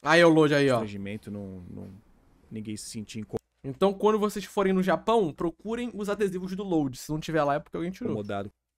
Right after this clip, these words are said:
Speaker 1: Aí a porrada vai
Speaker 2: com a
Speaker 1: estancar.
Speaker 2: minha presença. Mas é isso, eu vou seguir até lá agora. E eu volto a filmar quando eu tiver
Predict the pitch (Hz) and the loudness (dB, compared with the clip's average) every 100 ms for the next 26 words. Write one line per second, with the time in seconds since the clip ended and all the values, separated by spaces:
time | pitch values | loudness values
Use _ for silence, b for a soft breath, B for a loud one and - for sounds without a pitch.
0 | _ 117 135 147 - 190 165 165 185 196 | _ -4 -2 -2 -4 -4 -2 -2 -4 -8
1 | - - - - - 95 98 101 - - | -10 -10 -10 -10 -10 -10 -12 -14 -20 -20
2 | _ _ _ b b b _ - - _ | _ _ _ b b b _ -20 -20 _
3 | - 104 98 98 95 98 95 - - - | -14 -10 -8 -6 -8 -10 -14 -16 -16 -18
4 | - - - - - - - _ _ _ | -20 -20 -20 -20 -20 -20 -20 _ _ _
5 | - 135 120 104 104 98 107 - 120 117 | -14 -8 -6 -6 -10 -10 -12 -10 -10 -6
6 | 110 - 104 104 104 110 120 123 - _ | -6 -6 -6 -6 -6 -6 -6 -8 -14 _
7 | _ _ _ _ _ _ _ _ _ - | _ _ _ _ _ _ _ _ _ -20
8 | _ _ - _ _ - 120 107 107 120 | _ _ -20 _ _ -10 -6 -4 -6 -8
9 | - 110 104 - 101 - | -8 -8 -6 -8 -10 -8